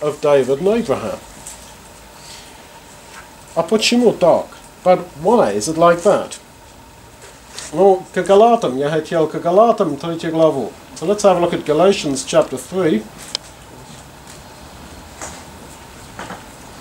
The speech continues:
Verse eight. К Галатам, третья глава, восьмой стих. «И Писание провидие, что Бог верою оправдает язычников, предвозвестило Аврааму:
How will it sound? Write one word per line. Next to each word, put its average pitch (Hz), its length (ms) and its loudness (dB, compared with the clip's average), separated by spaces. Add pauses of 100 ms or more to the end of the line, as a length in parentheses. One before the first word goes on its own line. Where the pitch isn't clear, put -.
(800)
Verse 127 360 -6
eight. 147 400 -2
К 151 80 -6
Галатам, 170 460 2
третья 175 280 -4
глава, 190 380 2 (800)
восьмой 147 460 -4
стих. - 340 -6 (1200)
«И 160 60 -8
Писание 208 580 4
провидие, 190 720 0
что 170 220 0
Бог 185 320 6
верою 151 580 2
оправдает 143 640 2 (100)
язычников, 156 720 0 (880)
предвозвестило 190 1300 2
Аврааму: 160 440 2